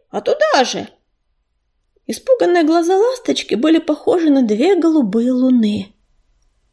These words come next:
"Она непременно поймала бы меня, если бы не ты",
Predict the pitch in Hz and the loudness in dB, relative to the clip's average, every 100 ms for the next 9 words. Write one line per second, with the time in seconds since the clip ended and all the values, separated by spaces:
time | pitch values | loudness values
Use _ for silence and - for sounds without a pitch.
0 | _ _ - 226 277 370 - _ _ - | _ _ -10 -6 -6 -8 -14 _ _ -4
1 | 285 - - 330 415 453 440 427 - 427 | -4 -4 -6 0 0 2 0 0 -2 0
2 | 392 359 269 254 254 262 302 392 - _ | 0 -2 -2 -4 -4 -2 -2 -6 -10 _
3 | _ _ - - - 311 285 285 285 - | _ _ -14 -10 -8 -6 -2 0 -2 -4
4 | 247 220 | -8 -10